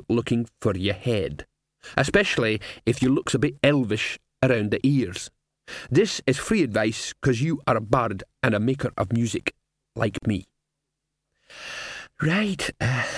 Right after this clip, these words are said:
thank you. <laughs> Yes," said Imp, awash with relief. He grabbed his harp and played a few notes. That seemed to lighten the atmosphere a bit. Everyone knew elves had never been able to play music.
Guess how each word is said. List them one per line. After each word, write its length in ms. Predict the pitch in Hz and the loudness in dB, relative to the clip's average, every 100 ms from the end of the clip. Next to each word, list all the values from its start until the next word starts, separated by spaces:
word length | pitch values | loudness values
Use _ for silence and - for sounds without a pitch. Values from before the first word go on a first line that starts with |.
| - - - - - - - | -10 -12 -16 -18 -20 -20 -6
thank 320 | 175 117 - | -2 0 2
you. 220 | 185 - - - | 0 -2 -4 -4
<laughs> 560 | 135 - - - - | -4 -4 -4 -4 -4
Yes," 520 | 139 139 170 - - - | 0 0 0 -4 -10 -12
said 220 | - 120 120 | 0 2 2
Imp, 240 | 110 - - - | 0 -4 -8 0
awash 460 | 120 135 113 - - | 2 2 0 -4 -2
with 160 | 98 | 0
relief. 460 | 104 107 95 - - _ _ - - - | 0 0 -2 -6 -14 _ _ -14 -12 0
He 80 | 147 | 0
grabbed 260 | 135 196 175 | 2 0 0
his 120 | 147 | 0
harp 340 | 139 107 98 | 0 0 0
and 120 | 110 101 | -2 0
played 180 | 113 | 0
a 80 | 104 | 0
few 100 | 110 | 0
notes. 480 | 104 62 - - - - - | 0 -4 -6 -8 -10 -6 -2
That 160 | 147 | -2
seemed 220 | - 120 | 0 0
to 80 | 120 | 2
lighten 360 | 120 120 - 107 | 0 0 0 0
the 80 | 107 | 0
atmosphere 440 | - - - 71 | -2 -4 -2 -2
a 60 | 98 | -2
bit. 300 | 117 - - _ _ _ | -4 -6 -16 _ _ _
Everyone 360 | - 151 117 117 | 2 4 4 2
knew 240 | 139 120 - | 2 2 2
elves 400 | 120 95 87 - | 0 0 -4 -2
had 100 | 104 | 0
never 160 | 113 | 0
been 140 | 101 98 | 0 -2
able 140 | 98 | -2
to 80 | 98 | -2
play 180 | 104 90 | -2 -2
music. 520 | 101 107 - - | 0 -2 -4 -10